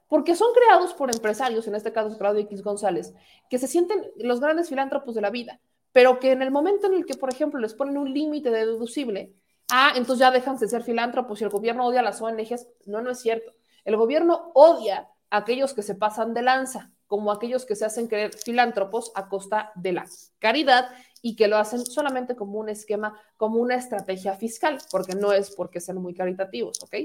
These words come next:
Entonces, Claudio X González está detrás de esta empresa, y no solamente está Claudio X González, sino que en el Consejo Consultivo de Mexicanos contra la Corrupción y la Impunidad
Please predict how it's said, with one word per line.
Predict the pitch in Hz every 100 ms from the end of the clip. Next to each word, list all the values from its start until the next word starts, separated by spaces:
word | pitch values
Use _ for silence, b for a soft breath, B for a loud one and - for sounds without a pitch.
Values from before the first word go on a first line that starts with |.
| B B B -
Entonces, | 202 285 392 - - -
Claudio | 403 554 539
X | 427 339
González | 311 330 294 233
está | 233 285
detrás | 320 339
de | 330
esta | 311
empresa, | 294 294 320 269 -
y |
no | 294
solamente | 403 480 330 311 302 302 466
está | - 294
Claudio | 285 294
X | 254 247
González, | 254 254 302 233
sino | 220 240
que | 240
en | 254
el | 247
Consejo | 262 254 381 480
Consultivo | 480 349 277 233 247 233
de | 165
Mexicanos | 175 180 220 254 277
contra | 247 190
la | 180
Corrupción | 175 170 - 226
y | 254
la |
Impunidad | 254 247 233 226